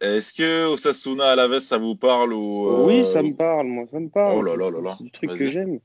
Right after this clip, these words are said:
Speaker 2: <laughs> Euh, bah, sur, sur la même, euh, un truc que, que, comment dire,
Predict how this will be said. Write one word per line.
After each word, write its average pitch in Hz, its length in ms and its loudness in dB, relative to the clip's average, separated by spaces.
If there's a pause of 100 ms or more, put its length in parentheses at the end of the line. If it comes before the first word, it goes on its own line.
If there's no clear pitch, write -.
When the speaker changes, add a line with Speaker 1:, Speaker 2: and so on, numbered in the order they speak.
(140)
Speaker 2:
<laughs> 220 960 -2
Euh, 151 340 6
bah, 156 160 4
sur, 165 260 -4
sur 170 220 -4
la 156 140 2
même, 214 260 -4
euh, 156 1000 -4
un 147 140 -2
truc 196 320 -8
que, 117 540 -8 (800)
que, 117 60 -12
comment 110 300 -8
dire, 107 140 -6